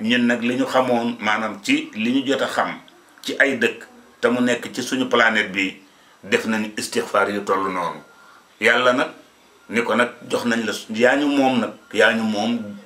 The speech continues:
guddi, yaa ñu ñoom, moom, moom bëccëg, yaa ñu moom ñuy dund, yaa ñu moom ñuy dee." Istighfar bi nga bëgg nag,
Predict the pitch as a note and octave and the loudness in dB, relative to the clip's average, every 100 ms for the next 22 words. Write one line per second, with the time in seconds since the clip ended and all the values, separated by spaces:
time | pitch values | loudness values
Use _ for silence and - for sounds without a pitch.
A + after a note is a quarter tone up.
0 | - A2+ C#3 B2 A#2+ A2 A2+ A2 G#2+ G#2 | -14 -2 -2 2 4 6 4 0 0 -2
1 | G#2 G#2 G2+ G2 G2+ G2+ F#2 F2+ - - | -2 -2 -2 -4 -4 -4 -4 -8 -8 -10
2 | - - - - - - - G2+ B2 C3+ | -12 -20 -20 -20 -20 -20 -4 4 6 6
3 | C3 B2 B2 A#2+ B2 C3 A#2+ C#3 C#3+ C3+ | 2 2 2 4 6 6 6 6 6 6
4 | A#2+ G#2+ A2 G#2+ G#2 F#2+ F#2+ F2+ F2 - | 6 6 4 0 -2 -4 -4 -4 -4 -2
5 | F2+ - - - - - - - - C#3 | -2 -4 -16 -20 -20 -20 -20 -4 0 0
6 | - C#3+ - C3+ A#2 B2 C3 C3 C3 A#2+ | 2 0 4 2 2 0 2 2 2 4
7 | A#2 A#2 | 2 2